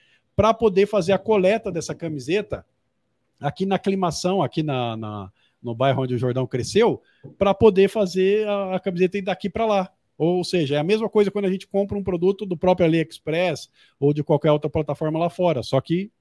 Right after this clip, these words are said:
o efeito inverso, entendeu? Então, assim, você anuncia o seu produto aqui no Brasil, mas esse produto vai ter uma projeção internacional, o comprador lá fora tem interesse em comprar,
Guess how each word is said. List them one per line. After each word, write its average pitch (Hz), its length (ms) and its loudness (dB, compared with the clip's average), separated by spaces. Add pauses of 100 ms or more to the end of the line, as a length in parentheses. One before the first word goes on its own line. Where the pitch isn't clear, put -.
o 147 140 -2
efeito 165 520 -6 (360)
inverso, 170 560 0 (200)
entendeu? 107 300 -2
Então, 143 200 0
assim, 131 320 -4 (260)
você 127 200 -6
anuncia 160 720 0 (260)
o 120 80 -8
seu 139 160 -2
produto 135 380 -2
aqui 131 160 -4
no 131 100 -4
Brasil, 143 580 2 (300)
mas 131 220 -2
esse 147 160 -4
produto 147 340 -4
vai 139 100 -2
ter 139 120 -6
uma 147 160 -2
projeção 139 440 0
internacional, 151 720 -2
o 202 60 -4
comprador 175 440 0
lá 151 140 4
fora 139 240 2
tem 143 160 -2
interesse 139 380 0
em - 20 -10
comprar, 190 480 0